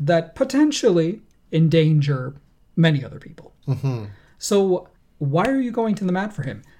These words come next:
Speaker 1: And we know, we know, like, because the politicians who line up in his corner are people like Nigel Far-, Farage, Farage,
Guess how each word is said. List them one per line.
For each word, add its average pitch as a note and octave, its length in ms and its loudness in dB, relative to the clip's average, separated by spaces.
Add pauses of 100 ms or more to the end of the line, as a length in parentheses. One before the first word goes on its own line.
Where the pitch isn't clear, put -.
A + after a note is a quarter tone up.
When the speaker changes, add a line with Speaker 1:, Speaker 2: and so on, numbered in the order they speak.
Speaker 1:
And B3+ 220 2
we C4+ 120 4
know, A#3 540 -2 (100)
we F3+ 140 2
know, E3+ 380 0
like, D#3+ 300 -2
because E3+ 280 2
the F3 60 2
politicians G#3 600 0
who D3+ 220 0
line D3 440 0
up C#3+ 200 -4 (260)
in D#3+ 140 2
his C#3+ 160 0
corner E3 540 -4 (240)
are G3+ 300 -2
people A3 420 2
like E3+ 420 0 (480)
Nigel E3+ 800 2
Far-, F#3 340 -2
Farage, D3+ 540 -6
Farage, F#3+ 440 -4